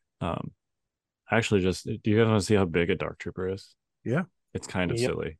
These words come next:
Speaker 1: actually. I, uh, so here's a Magna Guard. Right here, right? Normal size Magna Guard.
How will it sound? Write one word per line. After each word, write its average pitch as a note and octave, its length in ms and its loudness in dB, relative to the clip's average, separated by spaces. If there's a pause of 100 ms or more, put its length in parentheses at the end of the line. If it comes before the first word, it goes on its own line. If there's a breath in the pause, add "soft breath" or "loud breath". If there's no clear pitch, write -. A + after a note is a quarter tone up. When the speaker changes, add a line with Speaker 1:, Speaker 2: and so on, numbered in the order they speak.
Speaker 1:
actually. E2 520 -10 (260)
I, F#2 140 -2
uh, E2+ 300 -6 (520)
so G2 180 0
here's F#2+ 220 -4
a A#2+ 60 -2
Magna E2 260 -2
Guard. F2 260 -4 (1160 soft breath)
Right F#2 140 -6
here, F2 180 -8 (100)
right? F#2 180 -4
Normal F2+ 240 -2
size F#2 300 0
Magna F2 300 -6
Guard. F2+ 260 -4